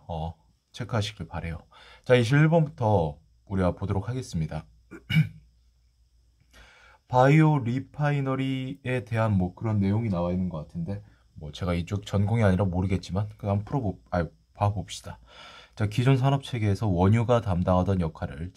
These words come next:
아, 그러니까 이제 뭐 신재생 뭐 그런 건가 봐. 재생 가능한 생물 자원인, 어, 바이오매스로 대체하려-, 대체하려는 개념이다. 그래서 원유 정제를 통해 휘발유, 경유와 같은 뭐, 뭐 그런 걸 생산을 했다고 해요. 그래서 이제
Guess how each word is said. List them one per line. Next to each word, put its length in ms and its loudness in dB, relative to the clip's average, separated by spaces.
아, 220 2
그러니까 200 -4
이제 100 -6
뭐 120 -6
신재생 560 2
뭐 100 2
그런 220 -2
건가 180 -4
봐. 160 -10
재생 280 -2
가능한 320 2
생물 340 0
자원인, 380 2
어, 120 -6
바이오매스로 680 2
대체하려-, 640 -2
대체하려는 720 0
개념이다. 500 -2
그래서 340 2
원유 400 6
정제를 480 -2
통해 420 -2
휘발유, 400 2
경유와 380 4
같은 420 0
뭐, 200 0
뭐 240 -4
그런 180 -4
걸 120 2
생산을 520 0
했다고 380 0
해요. 320 2
그래서 240 0
이제 180 2